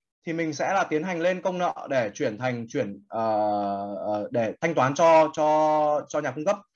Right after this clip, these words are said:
Và khi nào mà mình, ờ, nghiệm thu xong cái máy này thì bắt đầu mình sẽ tiến hành chuyển nó thành một cái tài sản cố định. Và nếu mà là một hệ thống E R P, ví dụ như bên em tức là mua full option, <laughs> em nói là full option đúng không ạ? Thì tức là khi mà anh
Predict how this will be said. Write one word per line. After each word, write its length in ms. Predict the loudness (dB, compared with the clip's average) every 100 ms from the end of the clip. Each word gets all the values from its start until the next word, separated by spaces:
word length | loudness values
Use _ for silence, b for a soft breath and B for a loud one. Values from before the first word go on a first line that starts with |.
| b b b -2
Và 100 | -2
khi 280 | 0 0
nào 260 | 2 2 2
mà 100 | 0
mình, 460 | -2 -4 -6 -8 -6
ờ, 140 | -2
nghiệm 180 | 0 0 2
thu 260 | 4 4
xong 260 | 4 0 0
cái 100 | 0
máy 240 | 0 0
này 200 | 2 0 -2
thì 60 | -6
bắt 100 | -2
đầu 120 | -2
mình 100 | -2
sẽ 120 | -8 -2
tiến 120 | 0
hành 200 | 0 -2
chuyển 260 | -2 -4 -4
nó 160 | -4 -4
thành 160 | -4 -6
một 60 |
cái 80 | -4
tài 120 | -2
sản 200 | -2 -4 -4
cố 100 | -4
định. 100 | -4 _ B B B B
Và 140 | 0 4
nếu 220 | 6 4
mà 200 | 4 4
là 120 | 4
một 160 | 2 0
hệ 120 | 0
thống 240 | -2 -4
E 240 | -4 0 0
R 20 |
P, 40 |
ví 280 | 0 -4 -4
dụ 120 | -6
như 80 | -2
bên 120 | -2
em 120 | 0 0
tức 60 |
là 80 | 0
mua 280 | 0 0 0 -2 -4
full 240 | 0 0
option, 360 | 0 -2 -2 -2
<laughs> 300 | -4 -6 -2
em 120 | 2
nói 100 | 2
là 60 | 0
full 240 | 0 0
option 320 | 0 -2 -2
đúng 120 | -2
không 140 | 0 0
ạ? 80 | -2 b b b b
Thì 80 | -6
tức 200 | -2 2
là 120 | 2
khi 240 | 2 0 0
mà 140 | 2
anh 300 | 0 -2 -10